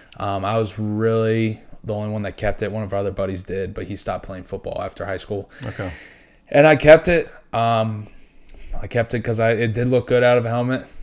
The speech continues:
Speaker 1: My mom liked it, and once I ended up being able to do a man bun, it was great. Ladies loved it too. It was, it worked. At some points, I look at pictures, wish I didn't leave it as long. I wish I would've cut it back a little, but
Speaker 2: Yeah, yeah.
Speaker 1: at some point, once you're done, it was time to move on, and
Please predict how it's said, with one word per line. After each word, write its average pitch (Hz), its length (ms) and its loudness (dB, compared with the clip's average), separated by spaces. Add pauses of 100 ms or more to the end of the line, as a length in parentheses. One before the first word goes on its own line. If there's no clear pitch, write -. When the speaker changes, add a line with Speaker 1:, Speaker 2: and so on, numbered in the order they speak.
(340)
Speaker 1:
My 110 100 -2
mom 110 340 -2
liked 110 300 -2
it, 113 140 2
and 104 100 -4
once 113 160 -6
I 113 100 2
ended 110 160 -2
up 104 160 -6
being 107 160 -4
able 101 160 -6
to 101 60 -8
do 107 100 -4
a 101 40 -8
man 101 280 -4
bun, 107 280 -2
it 107 40 -8
was 104 120 -10
great. 107 340 -2 (240)
Ladies 120 360 2
loved 113 300 2
it 117 180 2
too. 120 340 4
It 120 40 6
was, 113 300 0
it 123 180 0
worked. 127 500 4 (120)
At 131 240 0
some 160 200 6
points, 151 300 0
I 131 60 2
look 131 160 2
at 113 100 -4
pictures, 131 380 -2
wish 113 220 -2
I 113 80 0
didn't 107 340 -2
leave 104 200 -4
it 104 80 -2
as 101 220 -6
long. 95 300 -6
I - 80 0
wish 95 200 -4
I 98 40 -6
would've 92 220 -8
cut 95 200 -6
it 95 80 -12
back - 240 -10
a 113 40 -4
little, 107 200 -2
but 107 200 -2
Speaker 2:
Yeah, 104 220 -2
yeah. 95 80 -8 (360)
Speaker 1:
at 107 120 0
some 120 180 0
point, 104 360 -4
once 107 300 -6
you're 107 80 -4
done, 101 340 -4
it 98 60 -4
was 92 180 -10
time 101 240 -2
to 98 60 -8
move 95 240 -10
on, 95 260 -6
and 92 180 -12